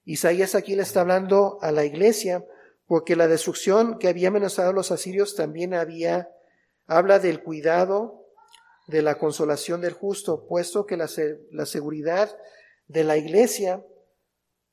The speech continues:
no se podría conservar al menos que el Señor diera su protección en contra de sus enemigos. Entonces,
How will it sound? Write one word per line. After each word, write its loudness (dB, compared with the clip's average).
no 0
se 2
podría 2
conservar 0
al -4
menos -4
que -4
el -4
Señor -4
diera -2
su -8
protección -4
en -8
contra -2
de -2
sus -12
enemigos. -10
Entonces, -2